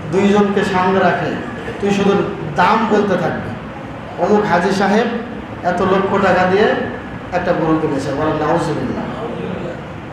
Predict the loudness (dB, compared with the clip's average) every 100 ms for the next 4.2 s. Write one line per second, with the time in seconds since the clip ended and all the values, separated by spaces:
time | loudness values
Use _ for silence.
0 | -12 -12 -12 -12 -12 -12 -2 -2 2 4
1 | 4 4 4 2 2 2 2 0 0 0
2 | 0 2 2 2 4 4 4 2 2 2
3 | 4 4 2 -4 -10 -12 -14 -14 -2 2
4 | 4